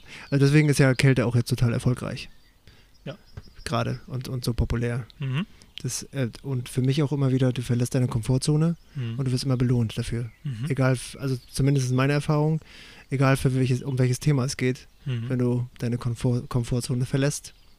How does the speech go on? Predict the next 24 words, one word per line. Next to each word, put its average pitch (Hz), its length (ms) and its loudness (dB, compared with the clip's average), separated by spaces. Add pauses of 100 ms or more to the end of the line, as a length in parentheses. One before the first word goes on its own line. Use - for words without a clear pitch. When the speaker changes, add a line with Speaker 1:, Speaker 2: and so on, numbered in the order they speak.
(280)
Speaker 1:
gibt's - 200 -6
eine 123 60 -2
Belohnung. 120 380 2
Ob 110 100 -6
die 131 60 0
jetzt 120 140 -2
physisch 151 340 4
ist 139 260 0
oder - 360 2
Speaker 2:
Mhm. 127 60 -10
Speaker 1:
irgendwas 123 300 -6
anderes 147 300 -2
kommt 139 400 -6 (180)
vom 127 180 -6
Universum 127 500 0
zu 127 100 -4
dir 120 380 -4
Speaker 2:
Mhm. 127 300 -6
Speaker 1:
oder 120 200 -6
wie 135 100 2
auch 135 100 -2
immer. 143 240 -4 (1500)
Speaker 2:
Ja, 143 100 -6
ja. 139 120 -4